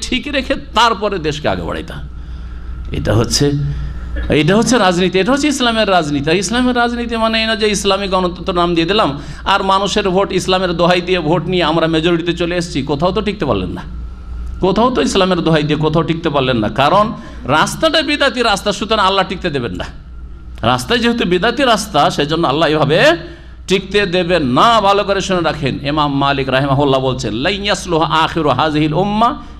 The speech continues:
ইল্লা বিমা সালুহা বিহি আউয়ালুহা।" এই উম্মতের কিয়ামত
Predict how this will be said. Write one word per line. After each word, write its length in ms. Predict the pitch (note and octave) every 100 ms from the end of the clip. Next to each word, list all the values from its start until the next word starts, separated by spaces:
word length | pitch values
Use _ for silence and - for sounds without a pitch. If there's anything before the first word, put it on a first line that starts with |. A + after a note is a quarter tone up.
| -
ইল্লা 440 | C#3+ D3+ B2+ G#2+
বিমা 420 | F#2+ G#2 A#2+ A#2+ F#2+
সালুহা 520 | - A#2 B2+ D#3+ D3+
বিহি 200 | A#2+ B2+
আউয়ালুহা।" 540 | G2 - F2+ F#2 F#2+ - - - -
এই 160 | D3 A3
উম্মতের 600 | B3+ C4+ C4+ C4+ A#3 G3
কিয়ামত 420 | - A3 B3 C4